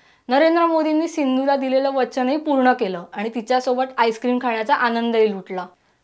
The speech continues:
भारताला एकेचाळीस वर्षानंतर हॉकीमध्ये पदक मिळालं आणि या खेळाडूंनाही पंतप्रधान मोदींनी त्यांची ऑटोग्राफ असणारी हॉकी स्टिक भेट म्हणून दिली होती.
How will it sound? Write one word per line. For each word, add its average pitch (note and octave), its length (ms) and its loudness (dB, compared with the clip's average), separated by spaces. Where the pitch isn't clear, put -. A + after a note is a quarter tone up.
भारताला C4 600 0
एकेचाळीस C#4+ 580 0
वर्षानंतर C#4 600 0
हॉकीमध्ये C4+ 600 -2
पदक C4+ 380 0
मिळालं A#3 460 0
आणि D4 200 6
या E4 140 6
खेळाडूंनाही D4 640 6
पंतप्रधान C4 640 2
मोदींनी B3+ 480 2
त्यांची A3 380 -4
ऑटोग्राफ B3+ 600 4
असणारी A#3+ 340 0
हॉकी A3+ 300 0
स्टिक C4+ 300 -2
भेट B3 280 4
म्हणून A#3 240 0
दिली G3+ 200 -2
होती. F3 300 -12